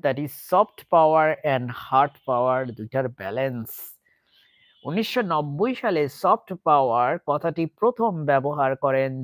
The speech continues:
জোসেফ নাই। তার মতে, ক্ষমতা হলো অন্যের আচরণকে প্রভাবিত করে কাঙ্ক্ষিত ফলাফল অর্জন করা। তিনি আরও বলেন, সফট পাওয়ার দমন পীড়ন বা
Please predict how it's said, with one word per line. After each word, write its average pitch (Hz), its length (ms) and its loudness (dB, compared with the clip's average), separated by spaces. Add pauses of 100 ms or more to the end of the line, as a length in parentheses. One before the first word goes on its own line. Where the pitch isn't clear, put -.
(100)
জোসেফ 165 480 -2 (280)
নাই। 120 340 0 (720)
তার 120 240 2 (140)
মতে, 156 300 0 (760)
ক্ষমতা 233 440 2
হলো 170 180 4 (160)
অন্যের 156 380 -2 (280)
আচরণকে 185 600 -2 (120)
প্রভাবিত 151 460 -2 (180)
করে 120 200 -2 (200)
কাঙ্ক্ষিত 156 460 -4 (160)
ফলাফল 131 480 0 (200)
অর্জন 143 420 -4 (200)
করা। 92 220 0 (720)
তিনি 202 120 -4 (140)
আরও 180 120 4 (160)
বলেন, 123 240 2 (300)
সফট 151 300 -2 (220)
পাওয়ার 135 340 6 (200)
দমন 127 380 0 (200)
পীড়ন 156 380 -2 (680)
বা 151 140 4